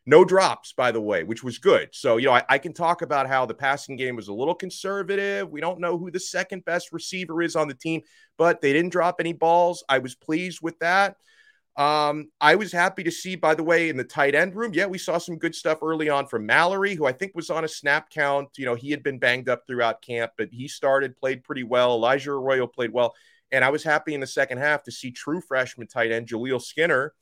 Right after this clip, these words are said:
catch a thirty-yard pass. I think he's gonna be one of the great tight ends of the future at Miami. So that was awesome. So that was takeaway number one on the offense. Let's go to the defense for our second takeaway.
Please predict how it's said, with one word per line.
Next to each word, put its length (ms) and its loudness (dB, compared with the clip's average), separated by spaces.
catch 240 2
a 60 -8
thirty-yard 640 -2
pass. 500 -10
I 120 2
think 200 -6
he's 200 -12
gonna 160 -4
be 100 -6
one 180 0
of 40 -4
the 60 -6
great 280 -2
tight 180 0
ends 200 -4
of 80 -6
the 40 -6
future 420 -6
at 60 -2
Miami. 400 -2
So 160 -6
that 200 2
was 200 -12
awesome. 560 -4
So 220 -6
that 280 4
was 380 2
takeaway 460 2
number 300 0
one 440 2
on 220 0
the 140 -4
offense. 640 -2
Let's 200 -2
go 260 2
to 200 -8
the 160 -10
defense 800 -8
for 160 4
our 80 6
second 480 0
takeaway. 760 -4